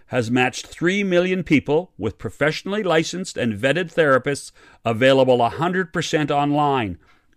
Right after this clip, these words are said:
Plus, it's affordable. Just fill out a brief questionnaire to match with a therapist. If things aren't clicking, you can easily switch to a new therapist anytime. It couldn't be simpler. No waiting rooms, no traffic, no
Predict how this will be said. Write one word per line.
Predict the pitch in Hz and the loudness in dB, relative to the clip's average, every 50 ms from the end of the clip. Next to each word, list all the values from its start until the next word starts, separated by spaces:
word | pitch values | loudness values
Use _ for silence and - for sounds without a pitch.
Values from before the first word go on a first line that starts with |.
| _ _ | _ _
Plus, | - - 226 233 226 117 123 147 - - - - _ _ _ _ | -10 -8 -4 -4 -2 -4 -4 -6 -8 -10 -12 -16 _ _ _ _
it's | - 147 147 - 170 | -14 -12 -8 -6 -4
affordable. | 170 - - - - - 180 180 185 185 180 160 127 98 90 76 - _ _ _ _ _ _ _ _ _ _ _ _ | -6 -6 -8 -14 -12 -6 -4 -2 -2 0 0 -2 -2 -2 -6 -10 -12 _ _ _ _ _ _ _ _ _ _ _ _
Just | - 120 135 127 - - | 0 0 0 0 0 -6
fill | - - 160 180 180 180 | -4 0 2 2 4 4
out | 165 160 151 | 4 4 4
a | 135 104 | 2 2
brief | 95 139 180 190 - | 2 2 0 0 0
questionnaire | - 180 185 175 - - 208 185 165 151 156 170 175 | 0 0 0 0 -2 -4 -2 -2 0 0 0 -2 -2
to | - - 156 | -2 0 0
match | 127 131 147 165 175 - - | 2 2 2 0 -2 -4 -6
with | 196 185 | -4 -2
a | 185 170 | -2 -2
therapist. | - - 190 196 196 170 - - - - - - _ _ _ _ _ _ _ | -2 0 0 0 0 0 0 -4 -6 -8 -12 -20 _ _ _ _ _ _ _
If | - 98 - | -10 -10 -8
things | - - 156 160 160 127 156 | -2 0 2 2 4 4 4
aren't | 147 147 135 - | 2 2 0 0
clicking, | - 170 170 - 226 240 233 - _ _ _ _ | 0 0 0 2 0 0 -2 -4 _ _ _ _
you | 95 98 95 | -8 -8 -6
can | - 92 - - | -6 -6 -2 0
easily | 147 165 165 165 180 180 156 | 2 2 2 2 0 -2 -2
switch | - - 180 170 - - - | 0 0 0 0 0 -2 -4
to | - 170 156 147 | 0 4 4 4
a | 143 | 4
new | 156 175 214 208 | 2 0 -2 -2
therapist | - 196 185 180 185 - - 190 170 - - - _ | 2 2 4 4 4 2 -2 -6 -6 -8 -12 -8 _
anytime. | 175 180 185 185 165 - - 170 165 165 165 151 110 101 - - - - _ | -2 -2 -2 -2 -4 -6 -4 -4 -2 -2 -2 -2 -4 -4 -6 -12 -20 -6 _
It | - 202 185 - - | 2 2 2 2 -2
couldn't | - - 247 254 220 202 190 - 185 | 0 0 2 2 0 -2 -6 -8 -8
be | 180 185 185 | -8 -8 -6
simpler. | - - - 220 233 240 - 180 156 117 - - - _ _ _ _ _ _ _ _ _ | -6 -6 -4 -4 -6 -6 -4 -4 -4 -4 -4 -6 -12 _ _ _ _ _ _ _ _ _
No | - 156 196 214 | -2 0 2 2
waiting | 208 196 196 190 185 175 165 147 | 4 2 2 0 0 0 0 0
rooms, | 127 117 110 95 85 - - | 0 -2 -4 -6 -8 -6 -2
no | 135 170 190 202 165 | 2 2 2 2 0
traffic, | - - 175 196 190 180 - - 120 - - - | -6 -6 -2 -2 -2 -2 -2 -6 -10 -14 -8 -2
no | 123 156 170 190 190 | 0 2 4 4 2